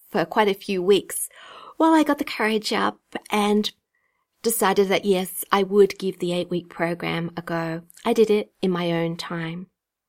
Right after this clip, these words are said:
And Sophie tells me that the two presenters of Fitness Blender, Kelly and Daniel, every couple of weeks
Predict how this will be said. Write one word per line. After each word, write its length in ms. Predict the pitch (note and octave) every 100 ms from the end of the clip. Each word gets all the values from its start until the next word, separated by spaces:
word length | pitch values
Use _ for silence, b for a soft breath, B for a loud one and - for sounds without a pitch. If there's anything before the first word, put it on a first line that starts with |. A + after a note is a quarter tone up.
| _ _ _ _ _ _ _ _ B B B
And 100 | C4+
Sophie 320 | D4 F4+ F4 D4+
tells 480 | - A3 G#3+ G#3+
me 300 | G3 F#3+ F#3 - B -
that 260 | G#3 -
the 80 | -
two 180 | G#3 B3+
presenters 760 | - A3+ F#3 F#3+ G3 F3+ F3 -
of 260 | - F#3+ F#3+ - _ _
Fitness 420 | - - F#3 F#3+
Blender, 560 | - F3 F3 F3 F#3 G3 b b
Kelly 460 | - G#3 F3+ F#3 F#3
and 140 | F3+
Daniel, 580 | F3+ F3 E3+ F3 F3 G#3 B B B
every 240 | C4 D4 C#4+
couple 340 | - G#3+ A#3
of 160 | A3 G#3+
weeks 460 | F#3+ F3 F3 -